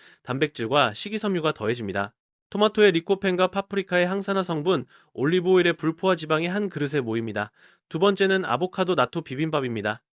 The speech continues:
따뜻한 현미밥 반 공기에 아보카도를 깍둑 썰어 올리고 부드럽게 저은 나토와 반숙 달걀을 얹습니다.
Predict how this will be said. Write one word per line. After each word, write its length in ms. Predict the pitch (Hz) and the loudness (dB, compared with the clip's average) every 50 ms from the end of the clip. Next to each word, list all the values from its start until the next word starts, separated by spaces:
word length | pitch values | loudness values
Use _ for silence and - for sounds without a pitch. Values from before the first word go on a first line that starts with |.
| _ _ | _ _
따뜻한 440 | - 175 185 - - - - 190 185 | -2 -2 -2 -2 -4 -6 -4 -4 -4
현미밥 480 | 165 185 202 202 196 190 - 185 175 - | -2 -2 -2 -2 -2 -2 -2 -4 -4 -4
반 220 | - - 135 143 | -4 -6 -4 -2
공기에 320 | 143 156 160 151 143 151 147 | -2 -2 -2 0 2 0 2
아보카도를 560 | 123 113 120 151 151 - 147 131 143 143 143 | 2 0 -2 -2 -4 -6 -4 -2 0 0 0
깍둑 320 | 143 170 175 - 175 170 | 0 -2 -6 -6 -12 -12
썰어 240 | - - 180 175 175 | -6 -2 0 0 2
올리고 420 | 160 139 127 123 131 175 190 190 - - - _ _ _ | 2 2 0 0 2 0 0 0 -2 -14 -20 _ _ _
부드럽게 400 | - 135 127 156 151 143 - 165 | -10 -4 0 0 0 0 0 -4
저은 260 | 151 143 127 127 131 | -2 0 -2 0 0
나토와 320 | 117 107 - - 123 127 127 | -2 -4 -4 -2 -2 -2 -2
반숙 320 | - 113 110 113 123 - | -2 -4 -8 -8 -10 -12
달걀을 320 | - 117 107 101 113 110 | -8 -8 -4 -4 -2 -4
얹습니다. 480 | 107 98 101 104 107 101 95 101 98 - | -4 -6 -8 -8 -8 -6 -6 -6 -6 -8